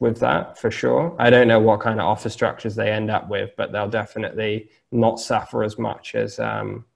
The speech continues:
you know, like, an open market sale, I would imagine. But a lot of people don't have success with that, and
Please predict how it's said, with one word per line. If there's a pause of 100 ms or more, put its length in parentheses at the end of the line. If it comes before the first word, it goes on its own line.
(160)
you
know,
like,
an
open
market
sale,
I
would
imagine. (460)
But
a
lot
of
people
don't
have
success
with
that, (220)
and